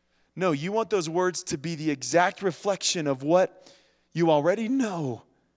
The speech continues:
is in your heart. You want to look them in the face and mean it be-,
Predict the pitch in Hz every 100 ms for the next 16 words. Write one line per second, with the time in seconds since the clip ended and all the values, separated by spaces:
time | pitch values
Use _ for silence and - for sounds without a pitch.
0 | _ _ _ _ - 131 143 131 107 120
1 | - _ _ _ _ _ _ _ _ _
2 | _ _ _ _ _ _ _ _ _ 139
3 | 151 185 196 160 151 156 170 196 202 196
4 | 196 156 202 165 139 - - _ - 151
5 | 127 139 190 254 254 214 151 - - -
6 | _ _ _ _ _ _ _ _ _ _
7 | -